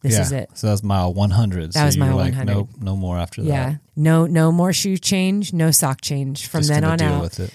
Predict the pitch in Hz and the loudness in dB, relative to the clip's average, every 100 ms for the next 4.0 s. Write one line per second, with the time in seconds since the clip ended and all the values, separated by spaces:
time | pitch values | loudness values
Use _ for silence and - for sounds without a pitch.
0 | - 175 156 147 - - 165 170 - 175 | -8 -2 0 0 -2 -2 -2 -4 -6 -6
1 | 196 185 160 147 143 156 - - - - | -4 -4 -2 -2 -4 -2 -4 -4 -18 -20
2 | - 160 165 196 190 190 185 - 170 175 | -6 -2 -2 -2 -4 -2 -2 0 2 2
3 | 185 - 196 190 180 165 - 156 151 - | 0 0 0 0 -2 -2 0 0 0 -4